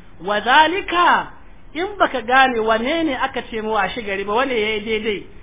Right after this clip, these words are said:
yawman nafaril awwali yawman nafaril awwali ranar wacewa ta farko dama fa man ta'ajjala fi yawmaini wa man ta'akhkhara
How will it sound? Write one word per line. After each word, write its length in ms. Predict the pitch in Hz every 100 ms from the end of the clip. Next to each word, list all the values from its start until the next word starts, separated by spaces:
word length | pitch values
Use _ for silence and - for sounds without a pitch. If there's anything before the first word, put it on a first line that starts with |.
| - 165 185
yawman 640 | 262 302 311 277 226 208
nafaril 480 | 233 240 254 233 208
awwali 520 | 180 175 196 202 170 127 - - - -
yawman 500 | 190 269 320 311 247 254
nafaril 380 | 269 285 247 202
awwali 320 | 202 214 208
ranar 460 | 190 247 269 277 269
wacewa 580 | 269 277 277 214 190 185
ta 80 | 196
farko 420 | 208 196 214 190 - - - - -
dama 380 | 254 285 262 277
fa 100 | 262 240
man 180 | 277 285
ta'ajjala 520 | 269 247 214 269 233
fi 120 | 269 269
yawmaini 640 | 269 277 269 277 277 269 - - - - - -
wa 120 | 214
man 200 | 269 285
ta'akhkhara 880 | - 247 233 - 285 277 262 269